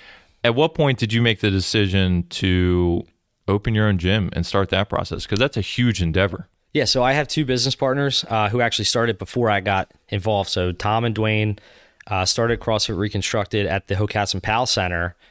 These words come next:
Speaker 2: Uh, they kind of branched off from what used to be CrossFit Riverfront West. So they had a, a CrossFit Riverfront down at the Pal Center. And, you know, to be honest, it just, it wasn't what they wanted, um,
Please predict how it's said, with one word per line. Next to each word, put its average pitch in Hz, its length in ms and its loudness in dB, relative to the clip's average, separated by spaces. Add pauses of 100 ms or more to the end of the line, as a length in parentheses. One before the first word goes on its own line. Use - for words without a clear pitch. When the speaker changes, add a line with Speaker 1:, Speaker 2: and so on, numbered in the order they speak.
(320)
Speaker 2:
Uh, 87 220 -2
they 101 340 -2
kind 101 240 -2
of 90 120 -6
branched 104 340 -2
off 104 260 0
from 95 400 -2
what 98 120 -2
used 98 240 -2
to - 40 -8
be 95 160 -2
CrossFit 95 460 -2
Riverfront 95 480 -4
West. 90 380 -2
So 82 300 -4 (340)
they 95 120 0
had 98 300 -2
a, 87 260 0
a - 80 -6
CrossFit 101 460 -2
Riverfront 107 600 -2 (160)
down 107 260 2
at 110 80 -4
the 107 60 -8
Pal 101 260 0
Center. 95 420 0 (960)
And, 95 300 -2 (180)
you 107 80 -6
know, 85 160 -2
to - 160 -8
be 104 100 0
honest, 107 320 0
it 95 120 -10
just, - 300 -2
it 110 120 -2
wasn't 98 520 -2 (180)
what 107 200 -2
they 95 140 0
wanted, 92 500 -2 (220)
um, 82 460 -4